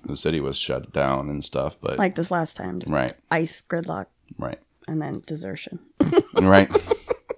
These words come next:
Speaker 1: Abandonment. Uh, so, yeah,
Speaker 2: Yeah.
Speaker 1: fuck,
Speaker 2: See, and
Speaker 1: you
Speaker 2: I
Speaker 1: know,
Speaker 2: grew up in
Speaker 1: fucking
Speaker 2: a place
Speaker 1: Frosty,
Speaker 2: that was
Speaker 1: whatever.
Speaker 2: snow all the time, so snow deeply embeds my choices for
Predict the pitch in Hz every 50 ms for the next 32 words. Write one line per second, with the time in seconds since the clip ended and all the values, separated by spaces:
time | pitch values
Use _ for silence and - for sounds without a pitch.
0 | _ - - 76 76 - 76 71 71 69 67 67 67 67 67 - - - - -
1 | _ _ _ - 110 110 110 110 113 - 254 143 135 127 143 151 139 117 - 233
2 | 226 226 226 226 226 220 - - - 339 359 339 330 302 - 240 262 302 294 302
3 | 311 277 277 269 269 262 277 254 247 233 - - 226 220 226 214 - - - -
4 | 208 202 113 143 208 202 196 190 82 80 78 80 80 82 208 - - - - 220
5 | 208 202 196 196 196 190 180 185 190 185 185 185 - 190 190 175 175 175 156 127
6 | 131 185 190 196 - - - 127 113 113 123 135 202 - - - 214 208 202 202
7 | 196 190 180 190 190 175 - - 175 170 170 165 160 - - 180 170 170 170 160
8 | 143 92 123 - - - - 113 - - - - - 110 196 - - - 73 87
9 | - - - - - - - - - - 254 247 240 233